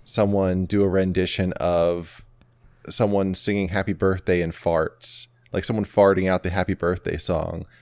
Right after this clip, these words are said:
in text form. Like, how long, how long until that gets boring? And I think you have, like, one page of content that you can get through before it's like, "Wow, this is, like, exhausting." Like, how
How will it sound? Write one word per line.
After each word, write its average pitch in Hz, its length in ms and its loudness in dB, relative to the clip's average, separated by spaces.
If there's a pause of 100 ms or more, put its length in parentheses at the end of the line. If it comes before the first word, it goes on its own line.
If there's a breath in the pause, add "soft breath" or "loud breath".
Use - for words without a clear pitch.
(160 soft breath)
in 101 180 -2
text - 380 -2
form. 87 500 -2 (420 soft breath)
Like, 104 140 2
how 147 140 8
long, 139 360 8
how 147 180 0
long 160 260 2
until 123 240 2
that 107 120 2
gets 82 160 -2
boring? 90 720 2
And 110 100 2
I 104 60 4
think 180 200 0
you 185 80 2
have, 147 140 4
like, 107 160 2
one 101 280 2
page 82 640 -2 (100)
of 87 460 -4
content 95 560 -2
that 92 100 -2
you 82 60 -6
can 87 100 -6
get 87 180 -2
through 95 240 0
before 92 200 -4
it's 90 80 -4
like, 85 180 -6 (460 loud breath)
"Wow, 92 220 2
this 98 200 2
is, 101 140 2
like, 95 260 0
exhausting." 87 960 2
Like, 90 140 -2
how 85 440 0